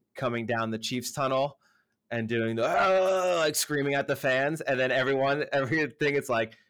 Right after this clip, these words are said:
he's been one and X since that game. <laughs> You know, like, and every week it just, the number keeps adding up higher and higher.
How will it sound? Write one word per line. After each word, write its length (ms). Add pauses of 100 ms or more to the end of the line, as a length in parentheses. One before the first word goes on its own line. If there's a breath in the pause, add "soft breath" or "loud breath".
(140 loud breath)
he's 220
been 480 (260)
one 320
and 400
X 420
since 360
that 260
game. 380
<laughs> 20
You 80
know, 240
like, 280
and 200 (100)
every 300
week 320
it 100
just, 160 (240)
the 140
number 340
keeps 260
adding 300
up 180
higher 260
and 120
higher. 400